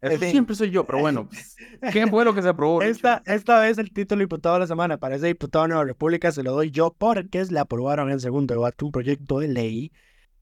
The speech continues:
Speaker 2: para que las municipalidades dejen de usar la plata del mantenimiento de vías con fines de obtener réditos electorales en las elecciones municipales.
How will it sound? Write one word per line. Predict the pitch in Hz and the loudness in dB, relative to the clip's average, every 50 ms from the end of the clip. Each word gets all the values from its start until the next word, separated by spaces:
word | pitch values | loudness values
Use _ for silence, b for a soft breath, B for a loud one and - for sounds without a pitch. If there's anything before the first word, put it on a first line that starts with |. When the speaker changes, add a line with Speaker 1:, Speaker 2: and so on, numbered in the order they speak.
| _ _ - | _ _ 2
Speaker 2:
para | 214 226 226 233 | 2 4 4 2
que | 226 214 | 2 0
las | 208 208 | 0 2
municipalidades | 202 196 190 180 190 - 185 175 170 170 170 170 180 185 175 160 | 2 0 0 0 0 0 0 2 2 2 2 2 2 0 0 0
dejen | 156 160 156 151 165 175 165 | 0 0 0 0 -2 -4 -4
de | 151 | -4
usar | 139 131 147 147 156 - 160 | -2 0 0 0 0 0 -2
la | 139 - | -6 -6
plata | - 143 147 151 - - - | -4 -4 -4 -4 -4 -6 -6
del | - 127 139 151 | -4 -4 -4 -4
mantenimiento | 156 151 160 156 175 160 170 175 165 156 156 156 175 | -4 -4 -4 -4 -4 -2 -2 -2 -2 -2 -2 -2 -2
de | 170 170 165 | -2 -2 0
vías | 156 143 143 151 160 156 - | -2 -2 -2 -2 -2 -4 -6
con | - - 165 170 170 170 180 185 190 190 - - _ _ _ _ _ _ | -6 -4 -2 -2 -2 -2 -2 -2 -4 -6 -8 -14 _ _ _ _ _ _
fines | - - 165 170 175 180 160 | -4 -4 -2 0 0 0 0
de | 170 | 0
obtener | 156 - 156 147 151 147 139 | 0 0 0 -2 -2 -2 2
réditos | 143 147 143 143 143 151 147 | 2 2 2 2 0 -2 0
electorales | 151 139 135 - - 127 113 107 107 107 113 107 - - - - | 0 -2 -2 -4 -4 -4 -4 -4 -4 -6 -6 -8 -10 -12 -16 -10
en | - 131 | -6 -4
las | 127 123 - 120 | -4 -4 -4 -4
elecciones | 113 113 - - 113 104 107 107 - - _ _ _ _ _ _ - | -6 -6 -6 -6 -10 -8 -10 -10 -14 -16 _ _ _ _ _ _ -10
municipales. | 151 147 151 151 156 156 160 160 190 190 - - 285 294 240 135 - - - | -6 -4 -2 -2 0 -2 -2 -2 -6 -6 0 2 2 2 2 0 -6 -14 -18